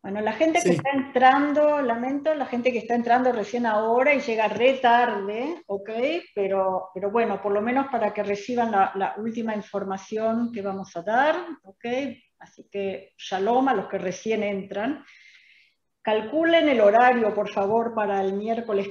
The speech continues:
Speaker 1: que viene, ¿sí? Recuerden que tenemos entre, con América Latina entre seis y nueve horas de diferencia según cada uno de los
Speaker 2: Seis,
Speaker 1: países.
Speaker 2: se-, seis con Argentina, Brasil y ocho con Perú,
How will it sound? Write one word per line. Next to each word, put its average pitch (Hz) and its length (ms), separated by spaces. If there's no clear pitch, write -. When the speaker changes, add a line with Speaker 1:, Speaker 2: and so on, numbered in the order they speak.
Speaker 1:
que 196 100
viene, 180 680
¿sí? 247 640
Recuerden 254 460
que 240 120
tenemos 233 420
entre, 214 680
con 202 160
América 247 340
Latina 247 400
entre 226 240
seis 311 460
y 233 100
nueve 240 400
horas 247 280
de 208 80
diferencia 214 920
según 214 720
cada 196 320
uno 196 320
de 185 60
los 202 100
Speaker 2:
Seis, 226 300
Speaker 1:
países. 151 240
Speaker 2:
se-, - 100
seis 226 400
con 240 180
Argentina, 196 880
Brasil 196 680
y 190 260
ocho 440 540
con 170 480
Perú, 190 600